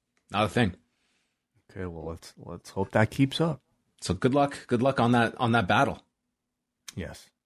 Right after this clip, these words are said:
Speaker 2: yes. I think I'll be okay.
Speaker 1: Well, I hope you're gonna be well this week, because on Thursday,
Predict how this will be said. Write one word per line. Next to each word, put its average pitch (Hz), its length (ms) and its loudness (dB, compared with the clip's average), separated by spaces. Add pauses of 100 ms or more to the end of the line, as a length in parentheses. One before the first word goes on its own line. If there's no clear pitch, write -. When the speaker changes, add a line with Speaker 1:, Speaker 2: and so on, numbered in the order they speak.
Speaker 2:
yes. - 140 -20 (200)
I 110 80 0
think 110 200 2
I'll 90 100 4
be 80 120 -6
okay. - 260 -14 (840)
Speaker 1:
Well, 143 420 4 (260)
I 131 120 0
hope 180 200 -2
you're 156 120 2
gonna 151 140 4
be 120 120 2
well 117 240 2
this 92 260 -4
week, 98 320 -2
because 107 380 2
on 117 180 2
Thursday, 104 680 2